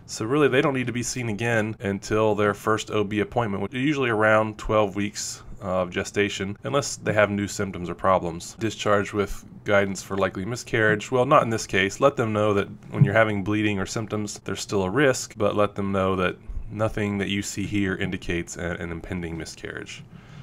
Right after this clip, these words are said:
So the right answer right there. They, they don't need to be seen again for, uh, at least six more weeks unless they have new symptoms or problems. So let's just talk about that a little bit. So part of doing all this,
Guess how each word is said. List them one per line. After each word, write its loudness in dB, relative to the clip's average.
So -4
the -10
right 4
answer -2
right -2
there. -4
They, -4
they -6
don't 0
need -4
to -10
be -4
seen -6
again -2
for, 0
uh, -2
at -6
least -8
six -6
more 2
weeks -2
unless 0
they 0
have 4
new -2
symptoms -6
or -6
problems. -10
So 0
let's 0
just -8
talk 6
about 4
that 6
a 0
little 0
bit. 0
So -2
part 4
of -4
doing 0
all 4
this, 0